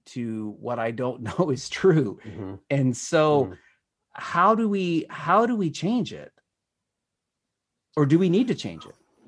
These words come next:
Speaker 2: I don't know. I, um, I think we need to take it in the context in which it is, meaning
Speaker 1: Mm-hmm.
Speaker 2: I, I hope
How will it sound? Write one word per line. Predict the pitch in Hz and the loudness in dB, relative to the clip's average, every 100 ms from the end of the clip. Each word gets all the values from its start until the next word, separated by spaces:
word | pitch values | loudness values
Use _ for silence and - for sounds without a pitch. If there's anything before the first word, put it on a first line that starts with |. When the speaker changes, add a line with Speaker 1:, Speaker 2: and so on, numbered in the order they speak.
| - | -10
Speaker 2:
I | 180 | -6
don't | 262 285 | -2 -2
know. | 247 | -2
I, | 196 214 | -4 -6
um, | 185 196 196 196 180 147 - | -2 0 0 0 0 -2 -2
I | 190 | -2
think | 247 294 | 0 0
we | 330 | 2
need | 302 269 | 2 0
to | 208 | -2
take | - 190 196 | -2 -2 0
it | 185 - _ _ | -2 -4 _ _
in | 165 151 | 2 4
the | |
context | 147 - 165 160 170 165 | 2 0 2 2 0 2
in | 156 139 | 2 4
which | 131 139 | 2 0
it | - | -2
is, | 135 90 90 | -2 -2 -4
meaning | 123 131 135 131 131 127 | -2 2 2 0 -2 -2
Speaker 1:
Mm-hmm. | 127 123 135 135 - - _ _ _ _ - 185 _ _ _ - - - - - _ _ | 0 0 0 -2 -6 -20 _ _ _ _ -20 -20 _ _ _ -20 -20 -20 -20 -20 _ _
Speaker 2:
I, | 135 147 165 165 165 - _ _ _ _ _ - | 4 6 6 4 2 -8 _ _ _ _ _ 0
I | 139 | 0
hope | - - 156 196 - | 0 4 6 6 2